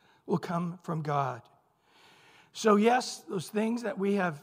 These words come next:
sinned, fallen short of, God has wiped them away, scattered them far as the east is to the west. There'll be no condemnation, no unreward, so to speak.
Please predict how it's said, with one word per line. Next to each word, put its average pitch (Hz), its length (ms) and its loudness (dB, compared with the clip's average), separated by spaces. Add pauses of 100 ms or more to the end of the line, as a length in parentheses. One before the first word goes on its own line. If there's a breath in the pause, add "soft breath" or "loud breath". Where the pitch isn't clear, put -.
(260)
sinned, 226 540 -4
fallen 180 320 0
short 220 360 2
of, 233 260 -4 (360)
God 190 260 2
has 156 240 -2
wiped 180 420 -2
them 196 300 -6 (360)
away, 147 440 -4 (300)
scattered 196 420 0
them 202 260 -4 (220 loud breath)
far 185 160 2
as 170 120 -2
the 190 120 -6 (100)
east 190 220 -4
is 165 120 -12
to 180 180 -2
the 160 100 -4
west. 151 520 -6 (340 soft breath)
There'll 175 100 0
be 175 160 0
no 180 260 -2
condemnation, 165 920 -4 (1300 soft breath)
no 185 400 2 (160)
unreward, 151 840 0 (100)
so - 180 -8
to 139 80 -6
speak. 123 520 -10